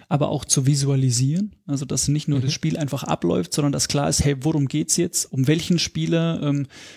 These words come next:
Speaker 1: um welche Bewegung, äh, der gegnerischen Viererkette zum Beispiel. Das hat dann auch viel mit, mit Vermittlung zu tun, auch beim Trainer, auch, sag ich mal, die Dinge gut anzubringen auch, was
Speaker 2: Mhm.
Speaker 1: nicht immer einfach ist, weil im Trainerstab ist vielleicht dann der andere Co-Trainer mal noch anderer Meinung und dann,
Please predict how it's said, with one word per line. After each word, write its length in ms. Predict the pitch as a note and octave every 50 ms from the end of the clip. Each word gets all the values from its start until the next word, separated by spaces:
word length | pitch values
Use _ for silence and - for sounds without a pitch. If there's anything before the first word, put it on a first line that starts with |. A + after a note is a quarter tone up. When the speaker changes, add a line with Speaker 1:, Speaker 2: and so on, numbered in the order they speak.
| - _
Speaker 1:
um 120 | - C3+
welche 280 | C3+ D3+ D#3+ C#3+ F3 E3+
Bewegung, 760 | D3 D#3 C3 B2+ C#3+ D3+ D#3+ D#3 E3 D#3 D#3 D#3 D#3 D#3 -
äh, 160 | C#3 D3 C#3+
der 140 | - D3 D3
gegnerischen 480 | - D#3 D3+ E3+ D#3 D3+ C#3+ - D#3 C3+
Viererkette 600 | - - E3 E3+ E3 D#3+ - - D3+ - E3 -
zum 160 | - D#3 D3
Beispiel. 420 | C#3 D3 D#3 - - - E3 F3 E3+ - - - - - - - - - - - - - _ _ _ _ _ _ _ _ _ _ _ _ _ _ _
Das 140 | - C#3 - D3+
hat 120 | D3 -
dann 100 | D3+ C#3+
auch 140 | C#3 D3 -
viel 220 | - - D#3+ D#3
mit, 380 | D3+ C#3+ C#3+ - _ - - - -
mit 180 | C#3+ C#3+ - -
Vermittlung 560 | - C#3 C3 C#3+ F3+ - - F3+ F3+ F3+ F3
zu 120 | - - E3
tun, 340 | - - E3+ E3+ F3+ F#3
auch 160 | - D3 C#3 A2+
beim 260 | - C#3+ C3+ C3+ C3
Trainer, 420 | - C3 C3+ C#3 D#3 F3 F3 -
auch, 100 | - B2 - - - _ _ _ _ - D#4+ -
sag 220 | - - C#3+ C#3+ C3+
ich 80 | C3
mal, 180 | C#3+ C#3+ C#3+ C3+
die 160 | - D3 B2+
Dinge 240 | - D3+ D#3+ D3+ C#3
gut 360 | - F3 F#3 F3 - - -
anzubringen 720 | D3 D#3 F3 - - - F3 D#3 - D#3 D#3+ E3+ F3+ F3 D#3+
auch, 340 | D3+ D3+ D3+ - G3 - - -
was 160 | C#3+ C3+ C3+
Speaker 2:
Mhm. 60 | D3+
Speaker 1:
nicht 120 | D#3+ D#3+ -
immer 220 | - D#3 C#3+ -
einfach 340 | C#3+ C#3 D#3+ - - - E3+
ist, 160 | G#3+ G#3 -
weil 120 | D3+ D3
im 180 | - D3 D3+ D3+
Trainerstab 560 | - - C#3+ D3 D#3 D#3+ D3+ - - D3+ C#3
ist 140 | - - -
vielleicht 300 | - C#3+ C#3 C#3+ - -
dann 100 | C#3+ C#3
der 100 | C3+ C3+
andere 220 | - D3+ D#3 D#3
Co-Trainer 400 | - - D#3 D3+ - D3+ D3+ C#3+
mal 120 | C#3+ C#3+ C3+
noch 160 | C3+ C#3+ -
anderer 360 | - D3+ D3 D#3 E3 E3+ E3+ E3
Meinung 380 | D#3+ D#3 D#3+ E3+ F3+ F#3+ F#3
und 160 | E3 D3 C3
dann, 160 | D3+ D3 D3